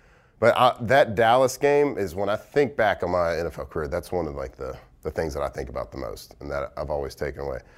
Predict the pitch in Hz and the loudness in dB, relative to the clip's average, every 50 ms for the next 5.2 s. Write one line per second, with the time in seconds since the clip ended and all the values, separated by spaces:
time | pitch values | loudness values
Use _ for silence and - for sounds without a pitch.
0 | - - - - _ _ _ _ _ _ - 113 98 82 98 101 95 85 85 85 | -20 -20 -20 -20 _ _ _ _ _ _ 0 0 2 2 0 0 0 -2 -2 0
1 | 92 90 90 85 78 87 90 85 82 82 - - 69 73 76 82 87 85 85 78 | 2 2 2 0 0 -2 -4 -4 -4 -6 -8 -10 -10 -6 -2 0 0 0 -2 -2
2 | 80 80 80 78 78 - 80 82 85 82 76 - - 90 87 76 82 78 78 80 | -4 -4 -2 -4 -4 -4 -6 -6 -6 -6 -6 -6 -6 -6 -6 -6 -6 -6 -6 -6
3 | 78 78 78 - 82 78 76 73 69 76 73 - - - - - - _ _ _ | -6 -6 -6 -6 -6 -6 -6 -6 -8 -8 -10 -10 -14 -20 -20 -20 -20 _ _ _
4 | _ _ _ _ _ _ - - 78 - 117 120 117 - 85 107 117 113 107 98 | _ _ _ _ _ _ -10 -10 -4 0 0 0 0 0 -2 -2 0 0 0 -2
5 | 92 85 80 73 | -4 -6 -10 -12